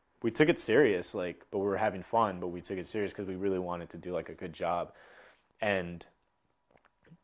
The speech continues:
I think, like, everybody had, like, their fingerprint on that. Like, from the production aspect, I just kind of made sure everything flowed the way I wanted it to. Um,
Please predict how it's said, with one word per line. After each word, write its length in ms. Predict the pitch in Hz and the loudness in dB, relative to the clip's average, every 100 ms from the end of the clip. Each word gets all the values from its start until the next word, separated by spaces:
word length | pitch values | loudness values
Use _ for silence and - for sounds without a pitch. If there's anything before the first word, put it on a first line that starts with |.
| - | -4
I 80 | 113 | -2
think, 220 | 135 127 | -2 2
like, 160 | 113 104 | 2 4
everybody 420 | 113 117 113 107 | 2 4 4 4
had, 220 | 101 98 | 4 4
like, 400 | 98 92 - - _ _ _ _ _ _ 113 | 2 0 -4 -20 _ _ _ _ _ _ -4
their 120 | 98 | -4
fingerprint 600 | - 101 95 90 95 85 | -4 -6 -6 -8 -8 -8
on 140 | 85 | -10
that. 260 | 82 78 - 101 | -10 -12 -14 -12
Like, 320 | 98 87 82 | -6 -6 -8
from 720 | - 98 95 90 85 85 82 - _ _ _ _ _ _ | -8 -4 -2 -2 -4 -8 -12 -16 _ _ _ _ _ _
the 80 | 107 | 0
production 440 | 117 117 139 - | 8 12 12 8
aspect, 500 | 113 104 - 107 98 101 | 2 2 2 2 4 2
I 80 | |
just 240 | 92 98 - | 2 -2 -4
kind 200 | 104 98 | -2 -2
of 120 | 90 | -4
made 180 | 95 90 | -6 -4
sure 160 | - 92 | -2 -2
everything 320 | 92 90 85 | -2 -6 -10
flowed 520 | - 95 90 87 95 - _ _ _ _ _ _ _ | -4 2 2 2 -6 -18 _ _ _ _ _ _ _
the 80 | 104 | 2
way 140 | 92 90 | 4 6
I 100 | 90 | 4
wanted 360 | 87 87 90 98 | 2 0 0 -2
it 100 | - | -4
to. 340 | 104 101 101 - _ _ _ _ _ - | -2 0 0 -6 _ _ _ _ _ -2
Um, 640 | 92 90 82 82 78 76 | 4 4 4 0 -6 -14